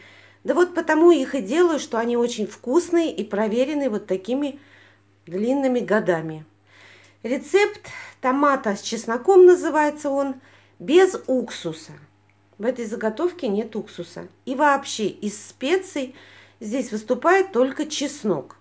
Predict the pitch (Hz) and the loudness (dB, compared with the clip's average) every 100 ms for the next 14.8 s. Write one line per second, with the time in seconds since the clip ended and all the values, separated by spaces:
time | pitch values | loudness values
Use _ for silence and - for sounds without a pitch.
0 | _ _ - _ _ 220 240 233 202 226 | _ _ -20 _ _ -4 -4 -2 0 2
1 | 208 277 349 381 - - 269 262 320 349 | 4 4 4 0 -6 -4 2 4 4 2
2 | 349 - - 254 226 254 277 269 - 233 | -2 -10 -2 2 2 -2 -6 -6 -8 -12
3 | 233 254 240 175 175 - - _ - 262 | -8 -8 -6 -4 -4 -4 -16 _ -12 -12
4 | - - 156 - - - - _ 262 320 | -10 -12 -14 -16 -20 -20 -20 _ -2 0
5 | 349 392 403 320 302 269 269 269 262 269 | 2 0 0 -2 0 2 0 -2 -6 -6
6 | - 226 233 233 180 170 190 370 381 359 | -2 -2 0 -4 -6 -8 2 2 2 -2
7 | 349 302 - 208 208 190 202 196 320 415 | -2 -6 -4 -2 0 -2 -4 -4 0 0
8 | 403 - 208 254 262 - 240 190 208 180 | -2 -4 -4 -2 -6 -6 -8 -6 -6 -4
9 | 170 151 - _ _ - - - - 220 | -4 -6 -14 _ _ -20 -20 -20 -12 -2
10 | 262 330 320 254 277 262 262 233 226 226 | 4 4 4 2 -2 -2 -4 -8 -6 -6
11 | 220 330 359 415 262 247 277 302 254 226 | -4 4 4 4 0 0 4 4 2 0
12 | 185 185 - 180 196 185 233 349 370 233 | -4 -6 -6 -6 -4 -4 -4 -4 -4 -4
13 | 196 233 285 294 - 240 196 240 196 180 | -2 0 -2 -4 -6 -6 -4 -6 -4 -4
14 | 170 160 - 175 202 311 320 294 | -6 -8 -8 -6 -2 0 -2 -4